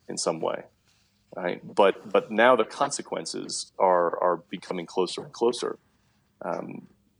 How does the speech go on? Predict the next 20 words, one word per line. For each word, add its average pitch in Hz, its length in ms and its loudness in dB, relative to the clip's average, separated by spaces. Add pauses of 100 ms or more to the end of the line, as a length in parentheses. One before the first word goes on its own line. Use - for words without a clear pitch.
(260)
you 120 120 -6
know, 101 80 2
the 95 120 2
thing 120 280 2
that, 98 220 2
that 95 120 6
I 92 120 6
see 101 640 -4
shifting 92 680 -2
for 92 160 0
a 92 60 6
lot 90 200 8
of - 120 -4
people - 340 -2
is - 160 -6
just - 240 -2
this 92 140 -4
general 95 440 2
awareness 95 640 0
that 87 360 2